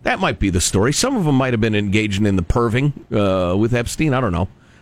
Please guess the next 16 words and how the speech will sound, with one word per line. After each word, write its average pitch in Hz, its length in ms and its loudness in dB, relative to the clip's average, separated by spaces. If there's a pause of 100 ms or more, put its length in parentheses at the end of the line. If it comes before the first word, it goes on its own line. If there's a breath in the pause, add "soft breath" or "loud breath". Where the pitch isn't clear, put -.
(120 soft breath)
I, - 1200 -4
I 415 40 4
don't 220 280 0
assume 131 420 2
that's 92 140 0
true. 113 200 0
A - 20 0
lot 165 160 0
of - 80 -6
people 85 220 -2
do, 82 180 0
but 101 100 2
I 98 60 0
don't. 95 180 0 (380 loud breath)
Uh, 101 160 0
but 117 240 -2